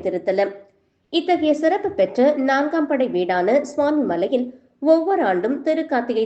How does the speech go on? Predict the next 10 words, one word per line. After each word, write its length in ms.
திருவிழா 400
பதினோரு 440
நாட்களுக்கு 540
சிறப்பாக 400
நடைபெறுவது 640
வழக்கம். 400
அதுபோல் 480
இவ்வாண்டும் 480
இவ்விழா 340
இன்று 160